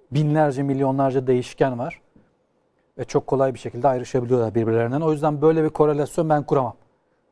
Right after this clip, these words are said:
Erol Bulut da geç kalındı, Pereira da geç kalınmasın. Çok korele değil bence hadiseler. Pereira hadisesi kendine özgü ve kendine özgü dinamikleri ele almak lazım. Nedir dinamikleri bana sorarsan? Mesela çok fazla oyuncu kullandı.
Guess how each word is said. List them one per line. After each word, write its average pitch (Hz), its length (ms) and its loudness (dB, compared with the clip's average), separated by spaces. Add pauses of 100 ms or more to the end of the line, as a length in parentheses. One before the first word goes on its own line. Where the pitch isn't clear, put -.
Erol 135 260 2
Bulut 123 200 -10
da 135 60 -2
geç 120 240 -4
kalındı, 123 240 -4
Pereira 131 340 -2
da 127 80 -2
geç 123 220 -4
kalınmasın. 123 520 -10 (1160)
Çok - 200 -2
korele 139 320 0
değil 131 200 -2
bence 110 240 -6
hadiseler. 110 520 -6
Pereira 156 340 4
hadisesi 127 420 -8
kendine 165 360 0
özgü 127 340 -2 (460)
ve 165 80 -2
kendine 160 340 2
özgü 135 320 0
dinamikleri 127 560 0
ele 117 120 4
almak 113 340 -4
lazım. 113 300 -4 (380)
Nedir 175 280 2
dinamikleri 127 460 -2
bana 120 180 -2
sorarsan? 117 520 -4 (280)
Mesela 143 240 -4
çok - 260 0
fazla 165 320 0
oyuncu 165 260 0
kullandı. 127 580 0